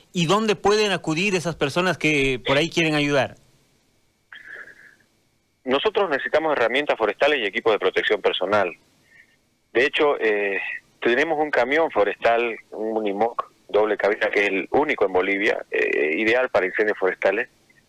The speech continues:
Speaker 2: Lo conseguimos, diría yo, de manera miligro-, milagrosa, pero lo tenemos porque el dueño nos los vendió a crédito y nos lo soltó el camión con la mitad del costo. Este camión hay que equiparlo para que sea el primer carro bomba forestal del país.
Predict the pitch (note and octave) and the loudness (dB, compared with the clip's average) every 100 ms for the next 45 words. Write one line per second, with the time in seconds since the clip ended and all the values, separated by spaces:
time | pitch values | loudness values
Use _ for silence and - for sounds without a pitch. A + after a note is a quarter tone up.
0 | _ _ - A2 B2 A2+ B2+ D3 C#3 - | _ _ -2 0 2 2 0 2 0 0
1 | A2 A#2+ B2+ B2+ B2 A#2 A#2+ A2 G2+ G#2+ | 0 2 2 2 2 2 0 0 0 2
2 | B2+ - G#2+ G#2 C3+ C#3 G#2 G2 G2 - | 0 0 0 2 2 0 -2 0 0 4
3 | A#2 A#2+ G2+ F#2+ - F#2 - _ - G#2+ | 2 2 -2 -6 -2 -2 -4 _ -4 -2
4 | G#2+ B2 C3+ A#2 G#2 G2 G2+ G2+ A2+ B2 | 2 2 2 0 0 0 0 2 2 0
5 | - - F#2+ A#2 A2+ A#2 A2+ C#3+ F3 _ | -4 -4 -2 2 0 0 0 0 0 _
6 | _ _ _ _ _ _ _ - G#2+ G2+ | _ _ _ _ _ _ _ -4 -2 0
7 | G2 F#2+ G2+ G2+ G2 G#2 G2+ A#2+ A2+ A2 | 0 0 2 2 2 0 0 0 0 0
8 | A#2 - G2+ F2+ F#2+ F#2 A2+ G2+ B2 - | -2 -2 -2 -2 -2 2 0 2 0 0
9 | - - - - E3+ - C#3 D3+ D3 G#2 | -6 -8 -6 -4 -2 0 0 0 -2 -4
10 | G2 - A2+ G2+ F2 _ _ _ _ _ | -2 0 0 0 -4 _ _ _ _ _
11 | _ - A#2+ B2 D#3 D3 C#3 D3 D3 C3 | _ -2 0 0 0 -2 -2 0 0 0
12 | B2 A#2 C#3 D3 - A2 G2+ A2 G#2 F#2+ | 0 2 2 0 2 0 2 0 0 0
13 | G#2+ A2+ | 0 0